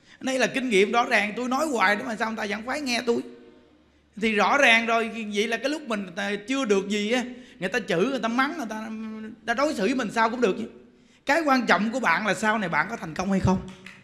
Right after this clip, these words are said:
Cái này mới là cái quan trọng. Kết luận. Rồi bạn mới có câu chuyện kể cho người ta nghe. Đó, ví dụ như giờ mình làm dâu đi, mà mình bị mẹ chồng à hiếp,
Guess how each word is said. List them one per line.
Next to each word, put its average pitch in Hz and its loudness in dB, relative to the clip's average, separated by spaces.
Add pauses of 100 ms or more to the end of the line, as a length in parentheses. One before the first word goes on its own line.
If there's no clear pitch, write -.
(480)
Cái 247 0
này 175 4
mới 208 2
là 208 4
cái 226 -2
quan 208 2 (100)
trọng. - -2 (800)
Kết 311 6
luận. 165 6 (1800)
Rồi 180 -2
bạn 190 10
mới 262 6
có 285 4
câu 269 2
chuyện 196 2
kể 196 4
cho 294 -4
người 240 -2
ta 226 -2
nghe. 294 2 (720)
Đó, 214 0
ví 226 -6
dụ 202 -2
như 214 -6
giờ 208 -4
mình 175 -6
làm 170 -8
dâu 214 -2
đi, 202 0 (880)
mà 165 -6
mình 165 -6
bị 170 -2
mẹ 170 -6
chồng 156 -10
à 147 -6
hiếp, 226 -6